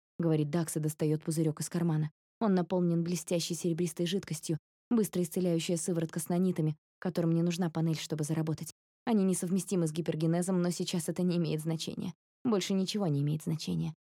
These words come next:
Я всего лишь шахматная фигура в папиной партии.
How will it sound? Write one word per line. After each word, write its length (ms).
Я 160
всего 280
лишь 280
шахматная 520
фигура 340
в 60
папиной 340
партии. 440